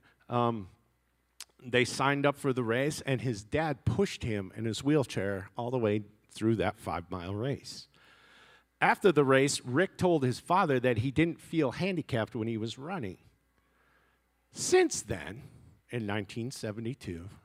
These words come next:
Rick and Dick Hoyt have competed in over a thousand races. And I'm not talking, uh, five-mile races. I'm talking about Boston Marathon. I'm talking about triathlons. I'm talking about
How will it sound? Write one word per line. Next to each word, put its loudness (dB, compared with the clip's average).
Rick -2
and -8
Dick -4
Hoyt -4
have 0
competed -2
in -6
over -4
a -10
thousand -6
races. -8
And -2
I'm -2
not 0
talking, -4
uh, -4
five-mile 2
races. -4
I'm 2
talking -2
about -6
Boston -4
Marathon. -4
I'm 0
talking 2
about 0
triathlons. 0
I'm 0
talking -2
about 2